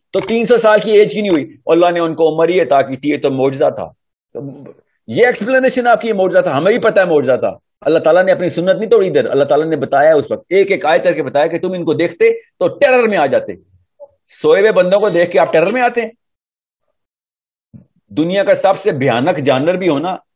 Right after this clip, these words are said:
जिससे आपको टेरर आता हो, वो सोया हुआ हो ना, तो आपका टेरर खत्म हो जाता है। ये तो आम इंसान से सोए हुए थे, इनसे क्यों टेरर में आएंगे देख के?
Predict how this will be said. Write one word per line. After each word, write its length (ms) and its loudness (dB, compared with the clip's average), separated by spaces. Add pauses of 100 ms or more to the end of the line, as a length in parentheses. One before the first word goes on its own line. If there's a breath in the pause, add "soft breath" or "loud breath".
जिससे 220 -2
आपको 500 0
टेरर 280 2
आता 200 0
हो, 80 -8
वो 160 0
सोया 320 2
हुआ 120 2
हो 60 2
ना, 100 2
तो 80 0
आपका 160 -2
टेरर 240 0
खत्म 240 -6
हो 80 -6
जाता 220 -6
है। 40 -14 (180)
ये 60 0
तो 80 0
आम 240 2
इंसान 320 -4
से 60 -10
सोए 200 -2
हुए 100 -2
थे, 160 -6
इनसे 180 -2
क्यों 120 -4
टेरर 200 0
में 120 -4
आएंगे 200 -2
देख 200 -4
के? 300 -18